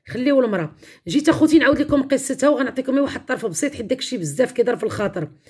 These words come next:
بديعة اخوتي رغم عندها سنتين، راه عاودت لكم البارح، آه، مشات تربات،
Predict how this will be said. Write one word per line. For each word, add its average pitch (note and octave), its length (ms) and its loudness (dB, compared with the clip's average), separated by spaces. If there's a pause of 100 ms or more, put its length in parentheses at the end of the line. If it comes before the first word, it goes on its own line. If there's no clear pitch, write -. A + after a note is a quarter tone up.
(380)
بديعة D4+ 380 6
اخوتي D#4+ 640 4 (320)
رغم C#4 280 4
عندها C#4+ 460 6
سنتين، D4 540 6
راه C4 60 4
عاودت C#4 220 2
لكم D4 180 -2
البارح، C#4 500 4 (440)
آه، C4+ 240 8
مشات D4+ 300 0
تربات، C#4+ 520 4